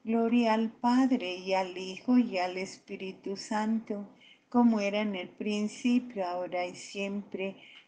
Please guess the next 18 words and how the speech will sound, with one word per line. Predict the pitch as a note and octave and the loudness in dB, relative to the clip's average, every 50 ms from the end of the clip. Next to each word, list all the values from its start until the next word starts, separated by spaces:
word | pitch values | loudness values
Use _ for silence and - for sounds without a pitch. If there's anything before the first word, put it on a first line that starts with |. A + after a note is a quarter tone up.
| _ - | _ 2
por | C#4 C#4 C#4+ | 4 6 8
los | C4+ B3+ A#3 A3 G#3 | 8 8 6 4 2
siglos | - - - B3+ B3 A3+ G3+ F3+ E3+ E3+ E3+ | -2 -2 2 4 4 4 2 -4 -6 -6 -6
de | F3+ F3 | -6 -6
los | F3+ F3+ F3+ F3+ F3+ | -6 -6 -8 -10 -10
siglos. | - - - F#3 F3+ F3 E3 F3 F3+ F3+ F#3 - - | -10 -10 -10 -8 -8 -8 -8 -8 -8 -8 -10 -10 -12
Amén. | G3 F#3 F3+ F3+ F3 E3+ E3+ E3+ E3+ - - _ - - - - - _ _ | -10 -10 -10 -8 -8 -8 -8 -8 -10 -14 -18 _ -20 -20 -20 -20 -20 _ _
Tú | - C#4 C#4 C4 | 4 4 4 6
que | C#4 D#4 E4 E4 | 6 4 4 4
habitas | D#4+ D4+ D4 A#3+ G#3+ G3 - G#3+ G#3 G#3 G#3 - - | 6 6 6 6 4 4 0 0 0 0 -2 -4 -6
en | F#3+ F3+ F3+ | -8 -6 -4
el | F#3 F#3 F#3+ G3 | -6 -4 -6 -6
cielo, | G3 - - - A#3+ A#3+ A#3+ B3 A#3+ A#3+ A#3+ B3 A#3+ B3 - - _ _ _ _ _ _ - | -8 -10 -8 -2 2 4 4 6 6 6 4 4 2 -2 -6 -18 _ _ _ _ _ _ -6
ten | G#3+ G3+ G3+ G3 F#3+ | -4 -4 -2 -2 -4
misericordia | F#3+ F#3+ F#3+ F#3 - - G3 F#3+ F#3 F#3+ G3 F#3+ - - A3 A#3 B3 B3+ A#3+ C4 B3+ C4 | -6 -8 -8 -8 -4 -4 -4 -4 -2 -6 -8 -8 -6 -4 -2 0 0 4 6 6 6 6
de | B3 A#3+ C4 | 6 6 8
nosotros. | C4 B3 B3 C4 B3+ B3 B3 - - E3+ D#3 D3+ - - E3 E3 D#3+ D3+ - - - _ _ _ _ _ _ _ _ _ _ _ _ _ _ _ _ - - | 8 8 8 8 8 6 2 0 -8 -8 -8 -8 -10 -12 -12 -12 -12 -10 -14 -14 -14 _ _ _ _ _ _ _ _ _ _ _ _ _ _ _ _ 0 6
Antífona. | A#3+ C4 B3+ B3+ A#3+ A#3+ - - F3+ E3+ C#3+ - - D#3 D#3 D#3 D#3+ D#3+ | 8 10 10 10 8 8 2 -8 -10 -10 -10 -10 -10 -8 -8 -8 -8 -10